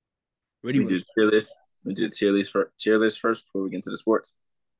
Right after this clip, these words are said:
Speaker 1: Oh, yeah, yeah, yeah. Let's do that. Let's, let, let, let's do tier list. All right.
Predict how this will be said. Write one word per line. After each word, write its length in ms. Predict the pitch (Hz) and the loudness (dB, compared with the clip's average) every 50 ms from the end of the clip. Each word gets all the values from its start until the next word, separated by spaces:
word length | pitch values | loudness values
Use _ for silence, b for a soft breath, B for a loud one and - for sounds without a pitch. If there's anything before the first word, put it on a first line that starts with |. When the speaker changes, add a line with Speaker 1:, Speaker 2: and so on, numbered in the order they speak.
| _ _ _ _ - - | _ _ _ _ -6 -2
Speaker 1:
Oh, 100 | 269 277 | 0 0
yeah, 180 | 170 156 151 139 | 2 2 0 -2
yeah, 180 | 123 107 101 101 | -2 -4 -8 -10
yeah. 60 | 98 | -8
Let's 160 | 117 147 143 | -8 -8 -6
do 100 | 110 113 101 | -8 -10 -12
that. 100 | 98 104 | -10 -10
Let's, 120 | 131 143 135 - | -10 -10 -8 -6
let, 140 | 131 151 135 | -6 -6 -4
let, 220 | 123 147 151 - | -4 -4 -4 -2
let's 140 | 143 156 151 - | -4 -6 -6 -4
do 160 | - 135 117 | -4 -4 -4
tier 260 | 120 - 110 107 92 | -6 -8 -12 -12 -12
list. 300 | - - - - - _ _ | -12 -16 -20 -20 -20 _ _
All 80 | - 107 | -14 -12
right. 180 | 104 95 - | -12 -12 -14